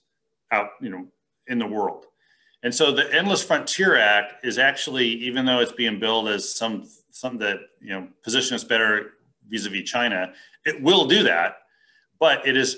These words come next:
something we should be doing anyway, and it's sort of using China as an excuse to do things we should do anyway. Um, and it is, and as I said, it's, it's much more going on offense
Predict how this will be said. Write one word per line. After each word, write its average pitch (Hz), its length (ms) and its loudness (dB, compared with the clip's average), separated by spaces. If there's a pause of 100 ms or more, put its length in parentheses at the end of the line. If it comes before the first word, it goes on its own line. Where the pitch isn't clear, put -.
(140)
something 139 320 -2
we 135 120 4
should 127 200 -2
be 117 100 -4
doing 120 320 2
anyway, 113 440 2
and 104 140 -2
it's 101 200 -12
sort 131 120 -4
of 95 320 -8
using 113 300 -2
China 113 300 0
as 101 260 0
an 104 60 -6
excuse 120 480 -4
to 107 60 -8
do 104 160 -4
things 104 260 -6
we 98 80 -12
should 98 180 -12
do 101 180 -8
anyway. 90 320 -10 (760)
Um, 101 480 -2
and 127 100 2
it 131 120 4
is, 127 120 -2
and 135 220 -4
as 123 140 -4
I 123 60 0
said, 143 260 2
it's, 123 180 -4
it's - 220 -6
much 147 260 0
more 139 160 0
going 127 260 2
on 117 140 -2
offense 107 680 -2